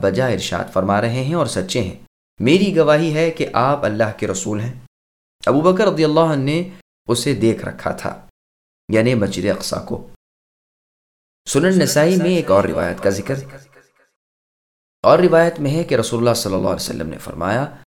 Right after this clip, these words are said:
جب میں براق پر جبرائیل علیہ السلام کی معیت میں چلا تو ایک جگہ انہوں نے مجھ سے فرمایا،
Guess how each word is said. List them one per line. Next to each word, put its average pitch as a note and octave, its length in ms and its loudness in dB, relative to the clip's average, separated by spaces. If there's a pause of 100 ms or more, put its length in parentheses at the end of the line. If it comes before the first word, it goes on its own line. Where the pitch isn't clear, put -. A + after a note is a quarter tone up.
(240)
جب C3+ 180 2
میں E3+ 140 4
براق C3+ 480 4
پر F#3+ 100 4
جبرائیل B2+ 360 0
علیہ G#2+ 120 0
السلام G#2+ 420 0
کی B2 200 -6
معیت G2+ 440 -2
میں E2 120 -8
چلا F#2+ 340 -2
تو C#3 120 -4
ایک C#3 300 -2
جگہ A#2+ 300 -2
انہوں G#2+ 300 -2
نے A#2+ 160 -2
مجھ F#2+ 200 -4
سے F#2 120 -6
فرمایا، F#2+ 560 -6